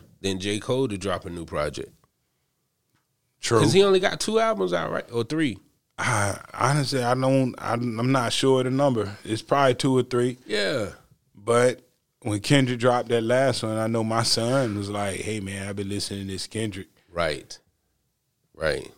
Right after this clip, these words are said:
Speaker 2: But he's another one, though. He wasn't old when he started.
Speaker 1: Mm-hmm. Mm-hmm. Right.
Speaker 2: So
Speaker 1: And he's still beside Dre.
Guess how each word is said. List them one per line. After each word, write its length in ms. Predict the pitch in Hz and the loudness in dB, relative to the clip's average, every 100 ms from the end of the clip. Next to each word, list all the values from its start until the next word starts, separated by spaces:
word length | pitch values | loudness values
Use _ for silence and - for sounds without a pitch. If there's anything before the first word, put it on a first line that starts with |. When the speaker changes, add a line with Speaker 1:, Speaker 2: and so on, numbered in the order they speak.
| _ _ | _ _
Speaker 2:
But 220 | 117 120 | 0 2
he's 180 | 117 131 | 4 4
another 320 | 123 131 135 | 4 4 4
one, 140 | 117 113 | 2 0
though. 160 | 107 | 0
He 160 | 107 113 | 0 0
wasn't 440 | 110 117 113 110 - | 2 4 2 0 -4
old 460 | 110 117 117 110 | 0 2 2 0
when 120 | 107 104 | -2 -4
he 100 | 107 | -4
started. 520 | - 117 110 90 - _ _ - _ | -2 0 0 -4 -12 _ _ -20 _
Speaker 1:
Mm-hmm. 360 | 87 85 87 90 92 - _ _ 76 | -4 -2 -2 -6 -8 -14 _ _ -12
Mm-hmm. 220 | 78 82 87 - - - - | -8 -8 -10 -10 -8 -6 -4
Right. 100 | - | -2
Speaker 2:
So 520 | 110 104 104 101 98 95 | 0 0 0 -2 -6 -6
Speaker 1:
And 100 | 90 | -2
he's 200 | 98 - | 0 0
still 220 | 104 98 | 2 0
beside 380 | 92 98 95 98 | 0 -4 -4 -4
Dre. 280 | 127 110 | -4 -4